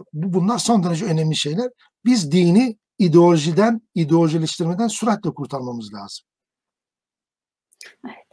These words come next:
Speaker 2: Hocam aslında bir nevi cevap vermiş olduk ama ben yine de Leyla Hanım'ın, Leyla Yıldırım'ın sorusunu da, e, bu minvalde değerlendirmek istiyorum.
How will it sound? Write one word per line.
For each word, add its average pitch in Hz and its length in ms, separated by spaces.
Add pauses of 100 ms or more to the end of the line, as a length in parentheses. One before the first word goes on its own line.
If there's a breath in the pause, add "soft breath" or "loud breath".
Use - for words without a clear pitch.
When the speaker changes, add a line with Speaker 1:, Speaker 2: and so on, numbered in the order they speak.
(420 loud breath)
Speaker 2:
Hocam 285 260
aslında 277 320
bir 294 140
nevi 277 320
cevap 262 320
vermiş 277 320
olduk 262 240
ama 240 180
ben 254 220
yine 254 240
de 220 380
Leyla 240 440
Hanım'ın, 208 300
Leyla 220 320
Yıldırım'ın 220 440
sorusunu 240 540
da, 220 200
e, 208 600
bu 240 260
minvalde 220 640
değerlendirmek 226 720
istiyorum. 247 480